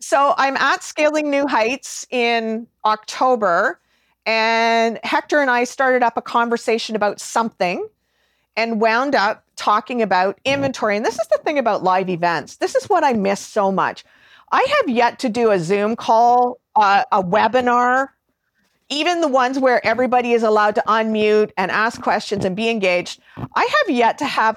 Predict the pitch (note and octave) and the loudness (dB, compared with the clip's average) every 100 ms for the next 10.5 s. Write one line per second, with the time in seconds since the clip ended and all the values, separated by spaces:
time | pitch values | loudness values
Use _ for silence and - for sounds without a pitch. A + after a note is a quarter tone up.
0 | - G#3 F#3 F#3+ G3+ G#3 G#3+ G3+ G3 - | -2 -2 0 0 0 2 0 0 -4 -8
1 | - B3 A3 G3+ G3+ - G#3 G3+ G#3 F#3 | -4 0 0 0 -2 -2 -2 -2 -2 -4
2 | - A3+ G#3 G3+ G3+ B3 E4+ E4 D4+ - | -2 0 0 -2 -8 -2 0 0 -4 -2
3 | A3+ G#3+ G#3+ E3+ D#3 C#3+ F3 - _ - | 0 0 0 0 0 0 -4 -8 _ -4
4 | A3+ A#3+ A#3 A3 A#3 A#3 G#3 G#3 G#3 F#3 | 0 0 2 -2 -2 -2 0 0 -2 -2
5 | F#3+ F#3 - F3+ F#3+ F3 F3+ F3 D#3+ D3+ | 0 0 -2 -2 0 0 0 -2 -2 -4
6 | - F#3 F#3 F3+ A3 G#3+ A#3+ C4+ D4 C4+ | -6 -4 -4 -4 -4 -2 0 0 -2 0
7 | B3+ A#3+ A#3+ - G#3 - F#3+ F3 - G3 | -2 0 -2 0 -2 0 0 0 -2 -4
8 | A3 A#3+ - B3+ A3+ A#3 - G#3 G#3+ - | -2 -4 -2 -2 -2 -2 -2 0 0 0
9 | G3 G3+ G#3 E3 F3 - A3 A#3+ E4+ A3+ | -2 0 -2 0 -2 -2 0 0 0 -4
10 | E3 D3+ E3+ C3 - | -4 -4 -4 -6 -8